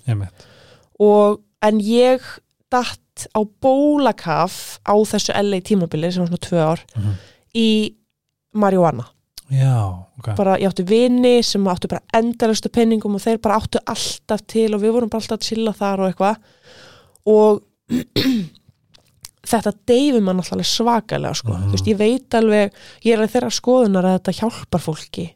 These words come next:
Speaker 1: Mhm.
Speaker 2: þú veist, og þeir sem eru til dæmis að grí-, díla við krabbamein og mikla verki og eitthvað svona, bara all for it, þú veist,
Speaker 1: Mhm.
Speaker 2: og ég á C B D olíu heima sem ég set
Speaker 1: Mhm.
Speaker 2: stundum á, hérna, kjálkana mér ef ég er stressuð.
Speaker 1: Mhm.
Speaker 2: En það að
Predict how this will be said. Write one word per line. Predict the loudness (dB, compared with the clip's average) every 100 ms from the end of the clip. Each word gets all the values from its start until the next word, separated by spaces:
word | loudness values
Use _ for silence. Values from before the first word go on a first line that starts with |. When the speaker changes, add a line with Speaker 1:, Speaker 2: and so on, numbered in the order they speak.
| -6
Speaker 1:
Mhm. | -4
Speaker 2:
þú | -2 -4
veist, | -6 -4
og | -2 -2
þeir | -2 -2
sem | 0 -2
eru | -2
til | -2
dæmis | -4 -4
að | -4
grí-, | -6 -4
díla | -2 0 0
við | -2
krabbamein | -2 -6 -2 0 0
og | 0
mikla | -2 -2 -4
verki | -4 -6 -8 -4
og | -4 -4
eitthvað | -2
svona, | 0 0 0 -6 -8 -20 -20 _ -4
bara | -2 -2 0
all | 0
for | 0 0 -2
it, | -2
þú | -4
veist, | 0
Speaker 1:
Mhm. |
Speaker 2:
og | 2
ég | 2
á | 0
C | 0 -2
B | -2
D | -2 0
olíu | 0 2 0 0
heima | 0 0 -2 -6
sem | -4
ég | 0
set | 0
Speaker 1:
Mhm. | 0
Speaker 2:
stundum | -2 -4 -2
á, | 0 0 -2 _ -20 _ _
hérna, | -6 -4
kjálkana | -2 -4 -4 -6 -4
mér | -4
ef | -2
ég | -2
er | -4 _ _
stressuð. | -4 -2 -2 -4 -8 -6
Speaker 1:
Mhm. | -4 -2 -4 -6 _ _ _ _
Speaker 2:
En | 0 2 2 -4 -12 _ _ _ _
það | -6 0 2 2 -2 -12 -6
að | -2 0 0 -4 -14